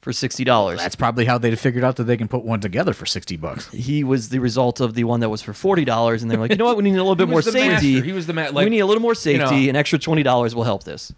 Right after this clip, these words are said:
Speaker 3: he was
Speaker 2: The
Speaker 3: the
Speaker 2: nineties,
Speaker 3: Inferno
Speaker 2: man.
Speaker 3: Master,
Speaker 2: The
Speaker 3: I guess.
Speaker 2: nineties.
Speaker 1: Wow.
Speaker 2: The nineties. Bring 'em back.
Speaker 1: So, uh, if you listen to the E F W episode there and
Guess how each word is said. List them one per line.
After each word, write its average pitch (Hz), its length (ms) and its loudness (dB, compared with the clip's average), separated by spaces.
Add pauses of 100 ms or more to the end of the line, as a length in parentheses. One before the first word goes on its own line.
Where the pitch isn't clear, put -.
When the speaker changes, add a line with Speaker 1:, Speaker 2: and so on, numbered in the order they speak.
(100)
Speaker 3:
he 139 120 -8
was 151 100 -2
Speaker 2:
The 98 100 0
Speaker 3:
the 104 60 4
Speaker 2:
nineties, 117 240 4
Speaker 3:
Inferno 135 160 0
Speaker 2:
man. 120 80 -2
Speaker 3:
Master, 107 520 -4 (160)
Speaker 2:
The 110 80 -6
Speaker 3:
I 104 40 0
guess. 107 40 4
Speaker 2:
nineties. 113 480 4 (160)
Speaker 1:
Wow. 110 240 0
Speaker 2:
The 110 60 2
nineties. 107 300 2
Bring 107 200 2
'em 123 80 2
back. 101 360 -2 (260)
Speaker 1:
So, 160 540 2 (580)
uh, 131 640 2 (220)
if 135 100 -4
you 151 120 0
listen 180 400 0
to 135 480 0
the 123 400 2 (200)
E 127 180 2
F 120 140 0
W 113 440 2
episode 113 460 -2
there 110 300 2
and 107 200 -4